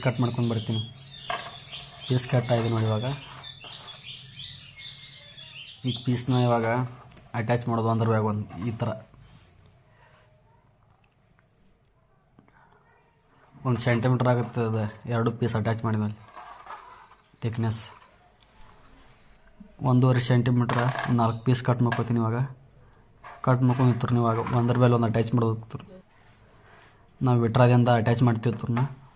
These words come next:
ನಿಮ್ಮ ಹತ್ರ ಪೇಕಿದ್ರೆ ಪೇಕಿಗೆ ನೀವು ಅಟ್ಯಾಚ್ ಮಾಡ್ಬೋದು. ಇವ್ರನ್ನ ಈ ರೀತಿ ಸ್ಟ್ರೈಟಾಗಿ ಹಿಡ್ಕೊಂಡು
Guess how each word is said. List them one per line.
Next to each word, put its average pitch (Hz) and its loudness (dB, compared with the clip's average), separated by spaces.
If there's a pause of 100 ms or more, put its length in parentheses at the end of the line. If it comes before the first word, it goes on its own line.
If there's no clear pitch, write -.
(240)
ನಿಮ್ಮ 120 4
ಹತ್ರ 123 0
ಪೇಕಿದ್ರೆ 123 2 (240)
ಪೇಕಿಗೆ 123 0
ನೀವು 120 2 (480)
ಅಟ್ಯಾಚ್ 120 0
ಮಾಡ್ಬೋದು. 117 0 (1700)
ಇವ್ರನ್ನ 123 2
ಈ - 8
ರೀತಿ 123 2 (840)
ಸ್ಟ್ರೈಟಾಗಿ 123 4
ಹಿಡ್ಕೊಂಡು 117 2